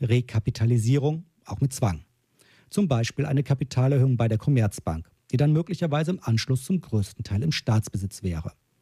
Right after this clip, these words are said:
Staatsbesitz, na und? Wichtiger als Diskussionen um die Frage der ordnungspolitischen Korrektheit ist die Frage, ob die großen Banken in Deutschland erstens den Willen und zweitens die Substanz haben,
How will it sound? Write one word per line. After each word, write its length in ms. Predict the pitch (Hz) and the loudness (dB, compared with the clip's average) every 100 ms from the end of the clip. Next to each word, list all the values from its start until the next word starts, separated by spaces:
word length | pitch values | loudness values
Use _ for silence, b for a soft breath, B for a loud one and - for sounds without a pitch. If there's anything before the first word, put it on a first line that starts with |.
| _ _ | _ _
Staatsbesitz, 760 | - - 98 - 98 92 - - _ - | -8 -2 -2 -2 -4 -4 -8 -14 _ -2
na 100 | 110 | 2
und? 280 | 120 208 - _ _ b b b - | 2 0 -4 _ _ b b b -2
Wichtiger 420 | 170 - 180 147 | -2 0 -2 -2
als 160 | 147 - | -2 -4
Diskussionen 680 | 156 - 127 - 139 147 113 | -4 -2 -2 2 2 2 0
um 100 | 101 | -2
die 100 | 101 | -4
Frage 300 | - 113 107 | 0 0 2
der 220 | 107 - | 0 0
ordnungspolitischen 760 | 92 - 127 - 117 110 - | 0 0 -2 -2 -2 -2 -4
Korrektheit 460 | 107 104 139 - 170 | -4 0 0 0 -2
ist 140 | 180 | -2
die 60 | 170 | -6
Frage, 440 | - 160 160 160 170 _ _ _ - | -2 0 2 0 -6 _ _ _ -4
ob 140 | 170 | -2
die 80 | 175 | 0
großen 400 | - 170 185 156 | 0 0 0 0
Banken 340 | 113 127 - | 2 2 2
in 120 | 135 | 2
Deutschland 420 | 123 120 - 117 - | 2 2 2 -2 0
erstens 460 | 123 113 - 101 - | 2 0 0 -6 -4
den 200 | 95 95 | -2 2
Willen 320 | 120 196 233 _ - | 4 2 -2 _ -8
und 120 | 127 | -6
zweitens 520 | 107 - 107 107 135 - - | -2 2 2 2 -2 -4 -4
die 60 | |
Substanz 520 | 131 160 - 170 185 - | -2 -2 0 0 0 -2
haben, 300 | 85 92 | -2 -2